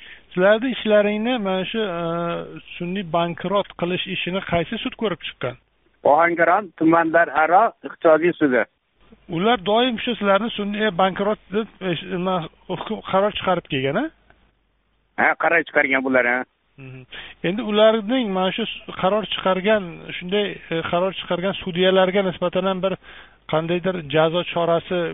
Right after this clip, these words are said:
Speaker 1: belgilanganmi?
Speaker 2: Belgilangan qonunchilikda haligi turib, adolatsiz, e, hal qilib qaror chiqargan sudyalarga Jinoyat kodeksida modda bor.
Speaker 1: Ya, ular ishlayaptimi, yo'qmi, yoki ishdan olish haqida bir tavsiya berilganmi?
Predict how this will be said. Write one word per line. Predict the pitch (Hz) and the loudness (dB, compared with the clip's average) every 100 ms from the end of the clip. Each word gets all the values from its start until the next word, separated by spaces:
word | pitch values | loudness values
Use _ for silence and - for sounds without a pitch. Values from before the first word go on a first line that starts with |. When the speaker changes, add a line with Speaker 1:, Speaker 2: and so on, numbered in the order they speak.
| 156 - - 165 | -10 -20 -18 -6
Speaker 1:
belgilanganmi? | 160 160 160 156 160 226 285 147 - _ _ _ _ _ _ _ _ _ - | 0 0 0 -2 -2 -2 -2 -4 -8 _ _ _ _ _ _ _ _ _ -2
Speaker 2:
Belgilangan | 135 147 151 143 156 185 | -2 0 0 0 -2 -2
qonunchilikda | 131 - 143 - 143 139 - 165 | -4 -8 -4 -2 0 2 2 0
haligi | 131 135 131 - 156 147 | -6 -8 -8 -14 -12 -2
turib, | 156 165 - _ - - - | 2 2 0 _ -20 -20 -2
adolatsiz, | 117 143 156 156 147 170 151 147 | 0 2 4 2 2 0 4 4
e, | 139 - - | 4 0 0
hal | 160 - | 0 0
qilib | 160 147 | -2 0
qaror | 147 151 - | 2 0 0
chiqargan | 160 156 175 - | 0 2 0 2
sudyalarga | 147 147 151 151 190 196 _ _ - | 4 4 4 4 4 2 _ _ 0
Jinoyat | 135 151 156 160 | 4 6 4 0
kodeksida | 151 156 143 156 196 180 _ _ | 2 2 2 4 4 4 _ _
modda | - 139 139 151 | 4 4 4 4
bor. | 139 107 - _ _ _ _ _ _ - - 170 | 4 2 -6 _ _ _ _ _ _ -20 -8 -2
Speaker 1:
Ya, | |
ular | 196 226 220 | 2 2 2
ishlayaptimi, | - 202 214 208 - 294 277 | 0 4 4 4 -2 0 2
yo'qmi, | 262 233 185 | 2 2 0
yoki | 175 190 | -2 -4
ishdan | - 214 202 | -2 0 2
olish | 202 - | 2 0
haqida | 190 190 190 | 0 0 -4
bir | 196 - | -2 0
tavsiya | 185 - 196 | 0 0 0
berilganmi? | 190 185 185 180 131 | 0 0 2 0 -2